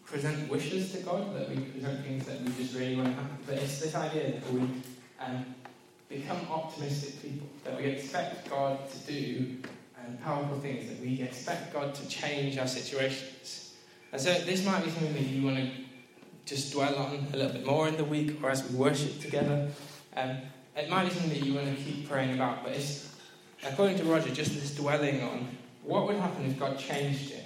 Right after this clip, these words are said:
is, has a real power to change our attitude and how we pray and how we think about situations. So you might want to go away and, um, practice that a few times at home, um, or do it in your cell group. Um, but it's just that power of being optimistic about the future that can be really powerful.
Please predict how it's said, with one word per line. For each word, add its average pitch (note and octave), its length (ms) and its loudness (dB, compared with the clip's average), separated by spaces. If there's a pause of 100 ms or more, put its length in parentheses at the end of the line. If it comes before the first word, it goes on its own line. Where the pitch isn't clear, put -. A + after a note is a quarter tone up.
(120)
is, C#3+ 340 0
has D#3 140 -2
a D3+ 60 -2
real D#3 300 4
power D#3 280 -2
to B2+ 180 -6
change C#3 220 -2
our B2+ 120 2
attitude B2+ 580 -4
and A2+ 200 -6
how C3 120 -4
we B2+ 120 0
pray - 520 -2 (240)
and B2+ 120 -2
how C#3+ 140 2
we C#3+ 80 4
think C#3 380 0
about F#3+ 160 -4
situations. - 1040 -6 (720)
So - 160 -2
you D#3+ 160 2
might G3 200 8
want E3+ 120 4
to D3+ 60 2
go C#3+ 180 4
away C3+ 520 2 (140)
and, C3+ 200 0
um, - 280 -4
practice - 420 -2
that B2+ 220 -2
a - 60 -4
few C3 280 0
times B2+ 480 -6
at C3+ 100 0
home, C#3 220 0 (480)
um, A#2+ 220 -2
or C3 100 4
do C3+ 120 2
it D3+ 120 6
in - 100 2
your C3 100 2
cell C3+ 340 6
group. - 140 -4 (520)
Um, B2 140 2
but B2 140 -4
it's - 140 2
just G#3 180 6
that - 180 6
power D#3 240 6
of C3+ 100 4
being D3 220 0
optimistic - 640 0
about B2 160 -4
the - 80 -4
future - 600 -4
that - 220 -10
can C#3+ 140 0
be C#3 80 4
really C#3 240 2
powerful. C3 320 -4